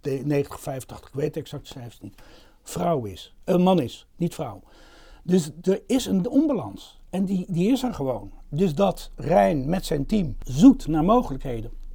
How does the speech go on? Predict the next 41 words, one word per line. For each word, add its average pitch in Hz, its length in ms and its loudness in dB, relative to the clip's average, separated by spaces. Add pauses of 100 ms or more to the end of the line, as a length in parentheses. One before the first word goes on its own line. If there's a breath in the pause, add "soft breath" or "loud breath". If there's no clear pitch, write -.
(520)
om 160 140 -2
die 151 160 -4
onbalans 214 420 4
te - 60 -6
herstellen. 147 480 -6
En 143 140 -4
dat 143 180 0
wil 196 160 6
hij 180 120 0
doen 180 220 2
door 147 120 -4
middel 151 200 -4
van 135 120 -6
een 120 120 -14
inhaalslag 135 840 -6 (720)
waarbij 151 420 2
er 135 240 -2
nu 208 320 6
even 214 360 4
gefocust 156 480 -8
wordt 127 240 -10 (260 soft breath)
op - 200 -20
andere 226 320 4
mensen 156 340 -4
dan 139 160 -6
witte 151 200 -6
kunstenaars, - 640 -10 (1000 soft breath)
ook 220 280 10
om 202 160 0
die 170 220 -2 (320)
wat 180 180 -10
meer, 156 240 -6 (120)
wat 151 240 -10
balans 226 280 6
terug 175 200 -10
te - 80 -20
krijgen, 110 340 -14 (400 soft breath)
vind 269 240 6
ik - 100 -4
volledig 233 460 0
valide. 170 480 -2